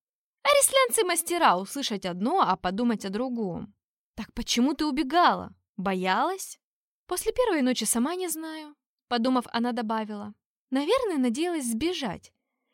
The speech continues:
хотя знала о браслетах, но почему-то не могла сидеть на месте". "Ночью было так плохо?" "Я не помню. Ты же дал мне дурман".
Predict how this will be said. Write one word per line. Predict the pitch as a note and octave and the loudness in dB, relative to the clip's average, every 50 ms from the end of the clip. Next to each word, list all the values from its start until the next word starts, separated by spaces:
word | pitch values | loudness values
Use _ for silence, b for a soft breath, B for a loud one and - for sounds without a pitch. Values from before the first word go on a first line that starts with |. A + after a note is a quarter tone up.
| _ - | _ -4
хотя | - F#4 F#4 G4 G4 | -4 0 2 2 2
знала | E4+ F#4+ G4+ F4 B3+ A#3 A3+ | 2 4 4 4 6 4 4
о | |
браслетах, | G#3+ G#3 A3 A3 - - - A#3 G#3 F3 E3+ - - - _ _ _ _ _ _ _ _ - | 4 2 -2 -4 -4 -4 -2 -2 -2 -2 -4 -8 -14 -16 _ _ _ _ _ _ _ _ -10
но | E4 | -4
почему-то | - G#4 G4+ - G#4+ A#4 A4 G#4+ | -4 -4 -2 -2 -2 -2 -2 -2
не | F#4 F4 | -4 -2
могла | F4+ F#4+ F4 - D#4+ A#3+ | -4 -4 0 0 0 0
сидеть | - - F#3+ F3+ F#3 - - | 0 -4 -6 -8 -8 -8 -6
на | A3 | -4
месте". | A3 G#3+ F3+ E3 - - - - - _ _ _ _ _ _ _ _ - | -4 -4 -4 -6 -10 -14 -16 -18 -20 _ _ _ _ _ _ _ _ 0
"Ночью | G#3+ A3 G#3+ G#3 - - A3+ G#3+ | 2 2 2 2 0 0 -2 -2
было | G3+ G#3 G#3 G#3 G3 | -2 -2 -4 -4 -4
так | G#3 G3 - - | -4 -6 -8 -8
плохо?" | - A3 B3 C#4+ E4+ E4+ - - G3 G3 G3 _ _ _ _ _ _ _ _ _ _ - | -6 -4 -2 -2 -2 -4 -6 -14 -16 -16 -16 _ _ _ _ _ _ _ _ _ _ -8
"Я | F#4+ G4+ | -6 -4
не | G#4+ A#4+ A#4+ | -2 -4 -4
помню. | - - C#4+ A3+ F#3+ F3+ F3 F3+ F3+ F#3+ _ _ _ _ _ _ _ _ _ _ _ - | -4 -2 -2 -2 -2 -2 -4 -8 -10 -14 _ _ _ _ _ _ _ _ _ _ _ -4
Ты | F4+ E4+ | -2 -2
же | F4 F#4 | -2 2
дал | E4+ G4 F4+ B3+ | 2 2 2 2
мне | A#3 A#3+ B3+ | 2 0 0
дурман". | A#3+ D#4 E4 F4 F4+ D#4 A3 F3+ F3+ F#3 | 0 -4 -6 -6 -6 -6 -6 -6 -6 -12